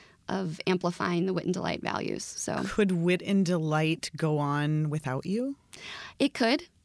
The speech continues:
Speaker 1: I think, I think what we've seen right now is that the, the team that I have set up right now, it couldn't right now, but it, it could, I think, eventually.
Speaker 2: Is that important to you?
Speaker 1: You know, there,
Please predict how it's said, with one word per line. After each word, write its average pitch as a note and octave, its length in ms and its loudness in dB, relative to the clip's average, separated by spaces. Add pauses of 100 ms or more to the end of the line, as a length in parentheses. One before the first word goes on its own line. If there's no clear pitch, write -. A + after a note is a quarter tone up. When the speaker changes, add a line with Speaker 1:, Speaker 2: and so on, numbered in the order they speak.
(120)
Speaker 1:
I G#3+ 80 6
think, A3+ 440 0 (180)
I G3 40 -2
think A3+ 180 2
what G#3+ 120 2
we've F#3 160 0
seen G3 260 2
right F#3+ 160 4
now F#3+ 200 4
is F3+ 140 0
that E3+ 240 2 (140)
the, E3+ 120 -2 (160)
the F3 80 0
team G3+ 260 0
that F3 120 4
I - 20 2
have F3+ 180 0
set D3+ 180 -4
up E3+ 260 0 (140)
right F#3+ 220 2
now, E3+ 300 2
it - 100 -6
couldn't F#3+ 240 2
right F3+ 200 2
now, F#3 360 2
but F3+ 120 2
it, - 140 -4
it F#3 180 -2
could, F3+ 320 -2 (100)
I F#3 80 0
think, F3+ 360 0
eventually. F#3 540 0
Speaker 2:
Is F3 140 0
that D#3 160 4
important D3 560 0
to A#3+ 120 -2
you? D4+ 440 0 (360)
Speaker 1:
You C4+ 100 4
know, C4 260 4 (360)
there, B3 220 2